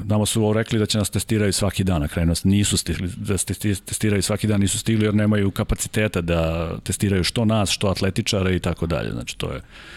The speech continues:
Ovaj, ali izazov će biti što nisam nikad slikao. Malo sam, eto, kao štreb-, dobar štreber, ovaj, malo googlao, proučavao, našao neke YouTube kanale, našao na Dekiju preporuku neke fotografe koji to slikaju.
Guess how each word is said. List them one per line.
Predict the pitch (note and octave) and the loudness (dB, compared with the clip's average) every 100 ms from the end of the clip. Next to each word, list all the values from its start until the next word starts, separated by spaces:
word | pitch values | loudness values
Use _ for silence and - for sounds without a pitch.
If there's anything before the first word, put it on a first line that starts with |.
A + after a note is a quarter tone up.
| - - - - | -16 -16 -18 -14
Ovaj, | - C#2+ C#2 C#2 D2 D2+ D#2+ - - - - | -8 -6 -6 -6 -4 -6 -6 -16 -20 -20 -10
ali | - G2+ F#2+ | -2 2 2
izazov | G#2+ A2+ C3 C#3 | 2 2 0 0
će | - C3 | 0 0
biti | C#3+ C3+ | 0 -2
što | - A2+ | 0 2
nisam | A#2 A2 | 2 2
nikad | F#2 F2+ - | 2 2 -2
slikao. | - C3 - F#3+ - - - - - - - | -2 -2 0 -4 -4 -16 -20 -20 -20 -18 -2
Malo | G#2 A2 G#2+ | 2 2 2
sam, | G2+ G2+ E2+ E2+ - - - | 0 0 0 0 -4 -10 -2
eto, | F#2+ - E2+ - | -2 -2 -4 -4
kao | - F2+ | -4 -2
štreb-, | - F#2+ F#2 G2+ | -2 0 0 0
dobar | G2+ F2+ | 0 0
štreber, | - F#2+ F#2+ G2 F2+ | 0 0 0 2 2
ovaj, | E2+ F2 F2+ | 2 2 2
malo | G2 F#2+ E2+ D#2+ A#2+ A#2 A2 | 2 4 2 -2 -4 -4 -4
googlao, | G#2 A#2+ B2+ A#2+ G2+ | 0 2 2 0 0
proučavao, | - F#2 G#2+ A2 A2 | 0 0 0 2 2
našao | G#2+ - G2+ | 2 2 0
neke | F#2+ F#2+ | 2 2
YouTube | G#2+ A2 F#2+ | 2 0 -2
kanale, | F#2+ G2 G#2+ | 0 2 2
našao | G2+ G#2 - G2+ | 2 2 2 0
na | F#2+ | 2
Dekiju | G2 - G2 | 0 0 0
preporuku | F2+ G2+ - F#2+ - | 0 0 0 -2 2
neke | F#2+ G2 - | 0 0 -2
fotografe | - F#2+ G2 - F2+ | -2 0 0 0 -2
koji | F2+ | -2
to | E2+ E2+ | -2 -4
slikaju. | - E2 B2+ C3 | -6 -4 -2 0